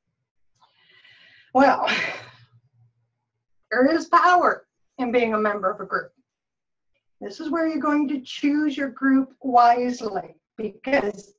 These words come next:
they define how successful you will be.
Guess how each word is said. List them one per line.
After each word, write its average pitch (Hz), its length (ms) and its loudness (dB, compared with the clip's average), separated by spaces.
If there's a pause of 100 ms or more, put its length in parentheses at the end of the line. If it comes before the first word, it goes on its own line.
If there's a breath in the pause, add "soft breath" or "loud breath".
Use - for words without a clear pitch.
they 254 580 0
define 202 800 -4
how 196 160 -4
successful - 760 -10
you 185 200 -10
will 175 200 -12
be. - 280 -10